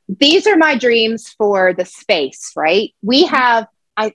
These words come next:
Speaker 1: I think it might be two acres of property in the middle of Devon Park. Um, we have an eighteen bed community garden
Speaker 2: Mm-hmm.
Speaker 1: in our backyard that was started by Wilmington Green in two thousand fifteen.
Speaker 2: Mm-hmm.
Speaker 1: And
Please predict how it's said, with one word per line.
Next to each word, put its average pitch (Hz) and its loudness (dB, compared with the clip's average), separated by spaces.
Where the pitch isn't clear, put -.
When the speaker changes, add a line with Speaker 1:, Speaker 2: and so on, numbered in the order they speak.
Speaker 1:
I 220 -2
think - -4
it - 0
might 196 -4
be 180 -6
two 247 -6
acres 180 -4
of 160 -10
property 147 -2
in 180 -4
the 190 0
middle 202 4
of 190 -2
Devon 160 -2
Park. 113 -2
Um, 175 -2
we 262 4
have 269 4
an 208 -4
eighteen 294 -2
bed 190 -2
community 196 -2
garden 151 -4
Speaker 2:
Mm-hmm. 208 -2
Speaker 1:
in 185 2
our 180 2
backyard 151 -2
that 180 2
was 202 -2
started 196 0
by 220 0
Wilmington 202 -6
Green 147 -10
in 180 -10
two 196 0
thousand 190 -2
fifteen. 160 -2
Speaker 2:
Mm-hmm. 220 -4
Speaker 1:
And 196 -2